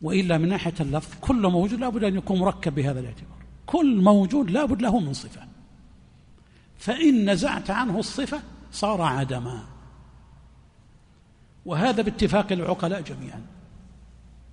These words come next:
ولا أحد يخالف فيه، ولا أحد يمكن يقول إن هناك موجود له وجود حقيقي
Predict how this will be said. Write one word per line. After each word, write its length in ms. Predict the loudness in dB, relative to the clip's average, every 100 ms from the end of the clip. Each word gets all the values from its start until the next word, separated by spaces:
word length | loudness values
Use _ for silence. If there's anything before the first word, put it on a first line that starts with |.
| -20 -20 -10 2
ولا 340 | 4 6 2
أحد 220 | 0 0
يخالف 500 | 0 0 -2 -4 -6
فيه، 200 | -12 -10 -8 -8 -12 -20 -20 -20 -20 -20 -20 -20 -20 -20 -20 -20 -20 -20 -20 -20 -20 -20 -20 _ -6
ولا 400 | 2 6 6 4
أحد 240 | 2 2 2
يمكن 420 | 2 2 0 0
يقول 360 | -2 -2 -2 0
إن 220 | 4 8
هناك 420 | 8 6 2 0 -6
موجود 640 | 0 2 2 4 2 2 -2 -8
له 220 | 2 4 6
وجود 640 | 6 6 4 2 0 0
حقيقي 680 | -2 -6 -4 -4 -4 -6